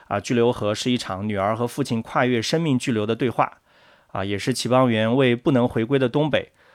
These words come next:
和不能离开的台湾所做的告白。这应该是，呃，人民文学某一期的针对巨流河的评论当中的一个金句，我觉得是蛮到位的，可以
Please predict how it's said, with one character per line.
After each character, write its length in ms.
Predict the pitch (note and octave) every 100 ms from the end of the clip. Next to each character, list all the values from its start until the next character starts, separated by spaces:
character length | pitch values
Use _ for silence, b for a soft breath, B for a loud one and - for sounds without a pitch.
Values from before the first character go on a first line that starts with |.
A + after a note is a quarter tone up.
| b
和 240 | - A2
不 160 | A2+ D#3+
能 180 | B2+ A#2+
离 120 | A#2
开 120 | -
的 100 | B2+
台 160 | - G2+
湾 140 | A2+
所 180 | B2+ G#2+
做 160 | F#2+ A#2+
的 80 | A2+
告 200 | C#3 G#2+
白。 260 | G2 - _ b b b
这 100 | -
应 180 | F3 F#3+
该 180 | F#3+ F#3+
是， 580 | - E3+ D3 C3 - - _
呃， 360 | - G#2+ G#2+ G#2+
人 180 | A2 E3+
民 160 | A3
文 180 | G3 D3
学 260 | E3+ B2 A#2
某 300 | B2 G2 G2
一 80 | G#2
期 300 | - C#3 C3+
的 300 | A2+ G#2 G2 b b
针 160 | - C3+
对 120 | B2+
巨 140 | A#2
流 160 | B2 A#2+
河 80 | A#2
的 80 | A#2
评 220 | - A#2
论 140 | B2
当 180 | A#2 A2+
中 100 | A2+
的 80 | A2+
一 100 | G#2+
个 160 | A#2
金 240 | A2 C#3+ D3+
句， 200 | C#3+ -
我 140 | G#2+
觉 100 | G#2+
得 120 | G#2+ A#2
是 200 | - A2
蛮 260 | A2 F#2
到 180 | A2 A#2+
位 160 | A2+ G#2+
的， 140 | -
可 100 | -
以 220 | A2 G#2+